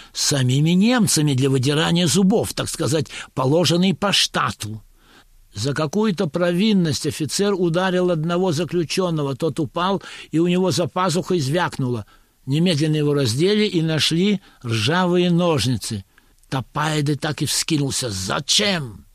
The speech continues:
"Хотел постричься". Тапайда не поверил. Стали заключённого бить, допрашивая, зачем ему ножницы. Все с ужасом смотрели, выдаст или нет. Это был момент, когда мог провалиться весь план.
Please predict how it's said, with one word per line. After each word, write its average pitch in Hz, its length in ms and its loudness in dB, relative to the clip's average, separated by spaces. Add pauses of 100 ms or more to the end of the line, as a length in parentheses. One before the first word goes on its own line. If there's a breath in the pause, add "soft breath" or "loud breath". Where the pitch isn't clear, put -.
(400)
"Хотел 165 420 0
постричься". 175 800 -2 (640)
Тапайда 160 640 0
не 165 120 0
поверил. 147 600 0 (260 soft breath)
Стали 170 380 0
заключённого 170 760 0
бить, 147 340 0
допрашивая, 165 880 0
зачем 170 400 0
ему 175 180 0
ножницы. 143 600 -2 (380 loud breath)
Все 175 220 -2
с - 200 -2
ужасом 196 440 0
смотрели, 190 640 0
выдаст 185 560 0
или 196 220 2
нет. 190 360 0 (260 loud breath)
Это 165 200 0
был 190 180 4
момент, 196 380 2
когда 196 220 0
мог 196 200 0
провалиться 196 640 0
весь 185 280 0
план. 185 500 -2